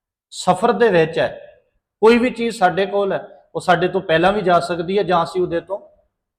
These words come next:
ਪਹਿਲਾਂ ਜਾ ਸਕਦੇ। ਕੋਈ ਵੀ ਚੀਜ਼ ਹੈ, ਭਾਵੇਂ ਉਹ ਸਾਡਾ ਪਰਿਵਾਰ ਹੈ। ਵਾਹਿਗੁਰੂ ਸਾਰਿਆਂ ਨੂੰ ਚੜ੍ਹਦੀ ਕਲਾ 'ਚ ਰੱਖੇ।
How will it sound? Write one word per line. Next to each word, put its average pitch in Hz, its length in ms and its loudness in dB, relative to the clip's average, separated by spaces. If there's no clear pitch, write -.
ਪਹਿਲਾਂ 151 260 2
ਜਾ 131 160 -2
ਸਕਦੇ। 151 280 -16
ਕੋਈ 254 260 0
ਵੀ 240 100 -4
ਚੀਜ਼ 135 300 -10
ਹੈ, - 100 -14
ਭਾਵੇਂ 160 280 2
ਉਹ 180 60 0
ਸਾਡਾ 160 300 2
ਪਰਿਵਾਰ 143 440 2
ਹੈ। - 320 -8
ਵਾਹਿਗੁਰੂ 143 300 0
ਸਾਰਿਆਂ 147 340 0
ਨੂੰ 160 120 -8
ਚੜ੍ਹਦੀ 151 320 -4
ਕਲਾ 170 220 -4
'ਚ 165 80 -10
ਰੱਖੇ। 175 380 -10